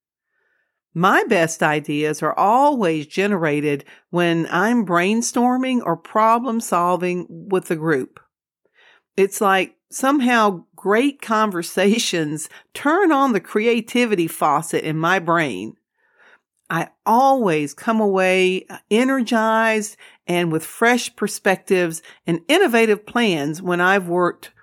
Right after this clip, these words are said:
with a group or with another person. Could, could that work for you too?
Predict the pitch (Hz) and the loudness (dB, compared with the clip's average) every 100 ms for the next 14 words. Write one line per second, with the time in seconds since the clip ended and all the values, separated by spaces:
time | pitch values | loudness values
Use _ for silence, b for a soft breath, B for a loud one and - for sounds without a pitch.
0 | - 180 175 156 170 151 135 156 156 160 | -6 -4 -4 0 2 2 0 0 0 0
1 | 156 156 147 143 160 143 - 143 120 _ | 0 -2 -4 -4 -4 -4 -6 -12 -16 _
2 | _ _ _ _ _ _ _ _ _ _ | _ _ _ _ _ _ _ _ _ _
3 | - 254 208 - 226 170 180 170 180 185 | -6 -6 -8 -6 -2 0 2 2 0 -2
4 | - - 185 170 170 - 175 170 302 | -2 -6 -4 -2 -2 0 0 0 -2